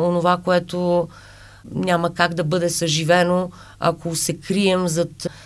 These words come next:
привидни идеали, идеали, които отдавна не вярваме в тях, и някак си образа на мъртвите птици стана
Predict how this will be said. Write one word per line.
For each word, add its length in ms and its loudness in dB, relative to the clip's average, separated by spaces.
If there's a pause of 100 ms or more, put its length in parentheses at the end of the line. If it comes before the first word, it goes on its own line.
(140)
привидни 640 -2
идеали, 520 4
идеали, 640 4
които 680 -2
отдавна 520 4
не 360 2
вярваме 460 2
в 80 -8
тях, 340 -4
и 400 -2 (640)
някак 420 -4
си 380 -6 (760)
образа 380 0
на 100 2
мъртвите 460 -4
птици 640 -6
стана 580 -2